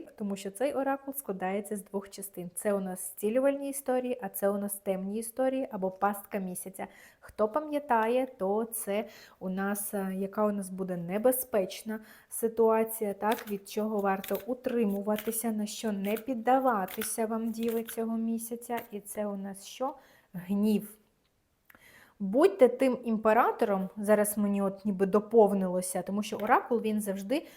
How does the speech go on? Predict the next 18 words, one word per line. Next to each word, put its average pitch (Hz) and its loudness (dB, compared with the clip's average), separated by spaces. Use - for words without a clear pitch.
розглядається, 208 0
знаєте, 208 -2
як, 208 2
ем, 202 4
асоціативно. 208 2
Що 208 0
про 202 2
це 196 0
вам 214 2
каже, 180 -4
тому 180 -8
що - -12
тут 277 -2
саме 202 -2
гнів 202 0
в 190 -6
негативному 190 -2
прояві. 175 -2